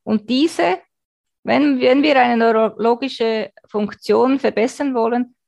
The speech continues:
dann geben wir die Mittel, die beiden Mittel in einer Hochpotenz.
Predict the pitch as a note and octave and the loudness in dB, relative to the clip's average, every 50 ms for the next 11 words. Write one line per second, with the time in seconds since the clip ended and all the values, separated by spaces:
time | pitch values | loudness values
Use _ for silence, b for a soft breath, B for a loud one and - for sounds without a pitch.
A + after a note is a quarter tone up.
0 | _ _ - G3+ G#3 A3 A3 A3 - G3+ G#3 A#3 A#3 A#3+ A#3 A3 A3 G3+ G3+ G3+ | _ _ -6 -4 -4 -2 -4 -4 -2 -2 -2 0 0 -2 -2 -2 -2 -4 -4 -6
1 | G3+ G#3+ G3+ G#3 G#3 G#3 _ - A3+ A3 G#3+ - G3+ G3+ E3+ E3+ F#3 F#3 - G3+ | -6 -4 -4 -4 -6 -6 _ -6 -6 -6 -6 -8 -6 -4 -4 -2 -2 -2 -2 -4
2 | F3+ E3+ E3 - - F#3+ - - F#3 F3+ E3+ E3+ E3+ F3 F3 F#3+ F#3 - F3 D#3+ | -4 -4 -6 -8 -12 -12 -10 -8 -8 -6 -6 -4 -4 -4 -6 -6 -8 -10 -12 -12
3 | - - _ - C#3 - _ - - - - _ _ - - - | -12 -14 _ -18 -18 -16 _ -14 -12 -12 -14 _ _ -20 -20 -20